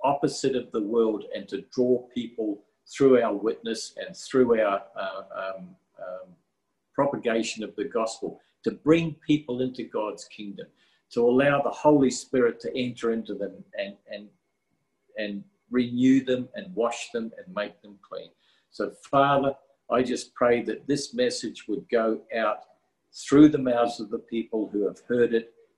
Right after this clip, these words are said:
and to be shared in families and workplaces, which Sue did today at lunchtime. It was wonderful. But, but all of us are doing that. I see on the WhatsApp that, that even Jill, uh,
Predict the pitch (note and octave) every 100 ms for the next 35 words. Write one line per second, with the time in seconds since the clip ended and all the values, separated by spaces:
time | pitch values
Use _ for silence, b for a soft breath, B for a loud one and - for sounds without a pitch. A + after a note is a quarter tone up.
0 | _ G2+ G2+ F#2 G2 - - - D3+ D3
1 | G#2 - - _ _ _ _ _ _ _
2 | - G2 F2+ - C3+ C#3+ C#3 C#3 C3 -
3 | - F#2+ F2 G#2+ C3 C3 - _ B2 B2
4 | A2+ - A#2+ A2+ - G#2+ G#2 - - C3+
5 | C3+ B2+ A2 _ _ - G#2 - - -
6 | - G#2+ G#2+ - - F#2 F#2 F2+ F#2 -
7 | G#2 G#2+ G2 - - _ _ _ - -
8 | - - _ _ _ - A2+ - D3+ F3+
9 | E3+ C3+ - A2 F2+ G2+ F#2 E2+ D#2+ -
10 | G2+ G#2 - D3 B2+ B2+ B2 C#3 - -
11 | C#3 A#2 - A2 - - B2 A2+ - -
12 | C3+ B2+ A#2 G#2+ D3+ D#3+ D3 C3 - A2
13 | G2+